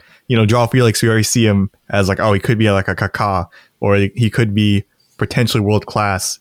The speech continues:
just giving his touches, his ability just to run with the ball and score and create those chances. Whereas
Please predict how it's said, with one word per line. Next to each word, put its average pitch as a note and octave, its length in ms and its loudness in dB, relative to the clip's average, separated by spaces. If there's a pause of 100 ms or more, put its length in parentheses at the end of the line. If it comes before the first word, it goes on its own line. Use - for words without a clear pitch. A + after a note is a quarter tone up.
just - 220 -6
giving G#2+ 280 2
his G2 180 0
touches, G2+ 540 -2 (300)
his G2 320 0
ability G2+ 380 2
just - 220 -4
to F#2 140 -2 (420)
run G#2+ 280 2
with G2+ 120 0
the G2+ 100 -2
ball F#2+ 300 2
and F2 120 2
score F#2+ 380 0
and F2 280 -2
create G2+ 220 -2
those F#2+ 160 -2
chances. - 360 -2
Whereas F#2+ 340 -2